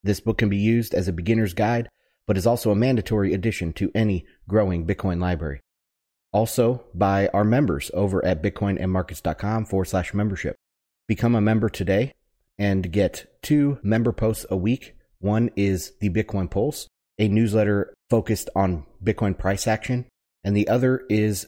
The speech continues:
a aggregation of headlines, Bitcoin headlines that mattered that week. So become a member today and support quality Bitcoin content that has never sold you a scam or an I C O or anything like that. Go to bitcoin and markets dot com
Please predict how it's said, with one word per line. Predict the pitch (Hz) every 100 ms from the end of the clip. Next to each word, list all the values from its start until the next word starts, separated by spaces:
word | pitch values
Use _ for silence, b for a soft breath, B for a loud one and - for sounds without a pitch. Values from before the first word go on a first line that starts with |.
| _ 92
a | 95 92 - -
aggregation | 117 117 95 110 117 90
of | 90
headlines, | 139 101 76 60 - - _ -
Bitcoin | 107 113 104
headlines | 98 98 92 92 - -
that | 101 85
mattered | 90 87 85 80
that | 85 82
week. | 90 - - _ _ _ _ _ _ _ _ _
So | -
become | 104 104 131
a | 123
member | 123 120
today | - 113 123 127
and | 92
support | - - 113 104 -
quality | - 113 123 120
Bitcoin | 95 120 110 104
content | 113 120 120 117 b b b
that | 101
has | 104 98
never | 123 117
sold | 120 113
you | 110
a | 101
scam | - 110 110 110
or | 98 95
an |
I | 92
C | 92 95 92
O | 90
or | - 85 90
anything | 92 - 87
like | 80 -
that. | 67 - _ _ _ _ _ _ _ _ -
Go | 98
to | 85
bitcoin | 117 120 110
and | 104
markets | 104 113 -
dot | -
com | 113 113 113